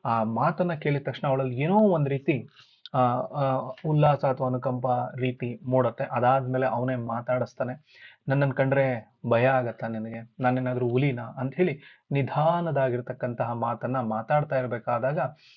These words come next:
ರಶೀದ್ ಏನ್ ಮಾಡ್ತಾನೆ, ಇವಳಿಗೋಸ್ಕರ, ಆ,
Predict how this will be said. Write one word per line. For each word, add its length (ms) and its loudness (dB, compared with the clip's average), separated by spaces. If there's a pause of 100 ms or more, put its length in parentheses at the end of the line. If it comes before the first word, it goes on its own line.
(160)
ರಶೀದ್ 320 0
ಏನ್ 160 -2
ಮಾಡ್ತಾನೆ, 720 -6
ಇವಳಿಗೋಸ್ಕರ, 760 4 (1600)
ಆ, 300 -2